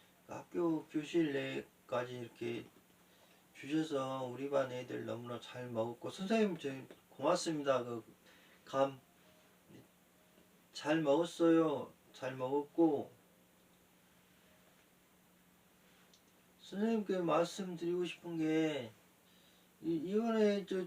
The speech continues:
찾았어요. 한글 영어라는 유튜브, 한글 영어 개정본도 있고, 한글 영어, 그리고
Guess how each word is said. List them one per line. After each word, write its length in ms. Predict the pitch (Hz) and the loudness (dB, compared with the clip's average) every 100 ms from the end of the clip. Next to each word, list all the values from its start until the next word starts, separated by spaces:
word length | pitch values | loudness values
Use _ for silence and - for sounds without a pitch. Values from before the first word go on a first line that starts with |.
| - | -6
찾았어요. 680 | - 226 247 240 208 208 208 | -2 2 2 2 6 8 8
한글 720 | - 214 240 247 226 233 202 | 6 0 0 0 0 2 6
영어라는 1040 | 170 175 180 180 180 180 180 180 175 170 - - - - _ _ - - | 6 6 6 6 6 2 -2 -6 -6 -10 -12 -20 -20 -20 _ _ -18 -4
유튜브, 920 | 196 208 220 190 190 202 202 151 110 - _ _ _ _ _ _ _ _ _ _ _ _ _ _ - - | -2 0 0 0 0 4 6 6 4 -6 _ _ _ _ _ _ _ _ _ _ _ _ _ _ -20 -2
한글 760 | 196 202 202 208 202 190 156 | 4 4 4 2 2 -2 -4
영어 260 | 156 165 175 | -2 -2 -2
개정본도 680 | 165 147 185 196 196 185 175 | -4 -4 -2 -2 -4 2 4
있고, 600 | 147 - 170 170 156 127 | 2 4 6 8 6 4
한글 500 | - 185 196 196 165 | -2 -4 -2 -2 0
영어, 520 | 143 143 160 190 226 - - - | 0 0 0 0 -2 -8 -18 -12
그리고 540 | 143 147 147 147 156 | -10 -6 -4 -4 -8